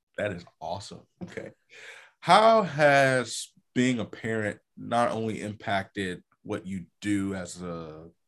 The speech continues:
you know, commentator and Allie on the Run, but just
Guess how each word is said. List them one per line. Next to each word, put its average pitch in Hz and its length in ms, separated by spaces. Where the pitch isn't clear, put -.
you 90 80
know, 73 100
commentator 110 880
and 92 180
Allie 95 300
on 95 100
the 85 60
Run, 92 380
but 92 100
just - 380